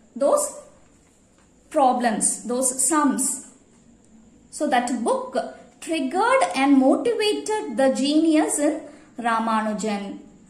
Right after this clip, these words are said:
He is able to solve the sums easily in his mind. Okay, so he used to do problems on loose sheets of paper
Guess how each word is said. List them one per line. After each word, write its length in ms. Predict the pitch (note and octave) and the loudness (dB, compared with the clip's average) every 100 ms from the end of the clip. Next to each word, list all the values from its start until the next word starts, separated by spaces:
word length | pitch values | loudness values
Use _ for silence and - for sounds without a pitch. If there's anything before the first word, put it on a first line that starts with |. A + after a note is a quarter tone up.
| _ _ _ _ _ _ _ _ _ _ _ _ _ - | _ _ _ _ _ _ _ _ _ _ _ _ _ -10
He 220 | F4+ F4+ | -2 0
is 120 | E4 | 0
able 460 | C#4+ D#4+ F#4+ D4 - | 0 -2 4 2 2
to 120 | A4+ - | 0 0
solve 480 | - D#4+ D#4 G4+ | 0 0 2 2
the 120 | D#4 F#4+ | 0 0
sums 420 | - D4 D#4 - | 2 2 2 0
easily 920 | C#4 D#4 F#4+ G#4+ A4+ A4+ A4+ D#4+ D4 - - - | -6 -2 0 0 0 -2 -2 -4 -4 -10 -20 -10
in 160 | C#4 C#4+ | -2 2
his 260 | D4 C#4+ C#4 | 2 2 2
mind. 640 | A#3+ A#3 C#4+ A#3 F#3 - - - - _ _ _ _ - _ _ - - _ A3+ | 0 0 0 0 -2 -10 -18 -20 -20 _ _ _ _ -20 _ _ -20 -20 _ -14
Okay, 300 | B3+ D4+ - - - | -8 -8 -8 -18 -10
so 200 | F4 E4+ | -6 -2
he 240 | D#4+ C#4 | -2 -2
used 280 | D4+ G#4+ - | -2 -2 -2
to 180 | A4 C4+ | -2 -2
do 180 | D#4+ - | -4 0
problems 680 | D4+ B3+ A#3+ A#3+ A#3+ E4+ - | 2 4 2 0 0 0 0
on 460 | B3+ C4+ C4+ - | 2 2 0 -4
loose 680 | B3+ B3+ F#4 A#4+ - - - | -4 0 2 0 -2 -8 -14
sheets 760 | - - C4+ C4 - - - - - | -8 -4 -4 -4 -4 -6 -6 -10 -2
of 280 | C4 C4 C#4+ | -2 -2 -4
paper 680 | B3+ C4 - G#3 B3 - | -2 -2 -2 -2 -2 -6